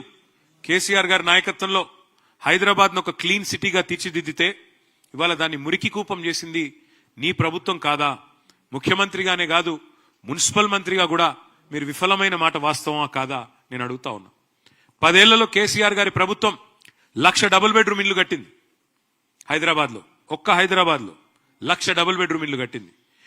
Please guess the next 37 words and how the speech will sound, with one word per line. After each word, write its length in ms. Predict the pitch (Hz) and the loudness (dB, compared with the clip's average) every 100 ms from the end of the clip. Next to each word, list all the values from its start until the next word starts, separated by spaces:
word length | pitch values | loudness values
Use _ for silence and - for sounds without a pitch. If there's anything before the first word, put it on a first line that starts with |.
| _ | _
ఇవాళ 160 | 127 165 170 | 2 2 2
నేను 120 | 160 165 | 2 2
రేవంత్ 240 | 190 190 | 2 2
రెడ్డి 120 | 190 190 | 0 0
గారిని 180 | 180 165 | 2 0
అడుగుతా 220 | 170 175 156 | 2 2 0
ఉన్నా, 140 | 131 - _ _ _ _ _ _ - | -2 -12 _ _ _ _ _ _ -2
మేము 180 | 190 170 | 0 2
లక్ష 160 | 175 190 190 | 2 2 2
డబుల్ 200 | 180 214 214 | 4 6 4
బెడ్‌రూమ్ 240 | 202 208 | 4 0
ఇల్లు 100 | 208 208 | 0 0
కడితే 240 | 185 185 202 185 - _ _ _ _ - | 0 2 0 0 -10 _ _ _ _ -8
నువ్వు 160 | 165 185 - | -4 -2 2
కనీసం 300 | 190 - 202 165 | 2 2 2 -2
ఒక్క 120 | - 220 | 2 4
ఇల్లు 140 | 220 226 | 4 4
కట్టినావా 380 | 214 202 208 202 185 | 4 4 2 4 2
రెండేళ్లలో 420 | 185 196 190 185 165 | 2 2 2 2 0
హైదరాబాద్లో? 560 | 165 170 165 156 160 143 - _ _ 110 113 | 0 0 0 0 -2 -4 -8 _ _ -6 0
దమ్ముందా? 380 | 175 190 190 196 175 | 0 0 2 2 2
సమాధానం 420 | 175 175 170 156 | 0 2 0 -2
చెప్తావా? 380 | 160 - 170 165 143 - _ _ - | -6 0 2 2 0 -6 _ _ -6
చర్చకు 340 | 147 - 143 139 | -4 -2 -4 -4
వస్తావా 300 | 127 156 143 | -4 -2 -2
అని 80 | 151 | -4
నేను 120 | 131 120 | -8 -10
అడుగుతా 240 | 120 117 101 | -10 -10 -12
ఉన్నా. 120 | 98 _ _ _ _ _ _ | -16 _ _ _ _ _ _
ఒక 160 | 131 - 180 | -6 0 2
ఇల్లు 140 | 185 214 | 2 2
కట్టలేదు 400 | 180 175 214 214 196 | 2 2 4 2 2
కదా, 160 | 202 214 - - _ _ _ _ | 2 2 -2 -20 _ _ _ _
ఇంకా 120 | 143 143 | -8 0
వేల 160 | 170 190 185 | 2 4 2
ఇండ్లు 160 | 196 196 | -2 -2
కూలగొట్టిన 440 | 185 190 180 180 | 0 0 -2 -2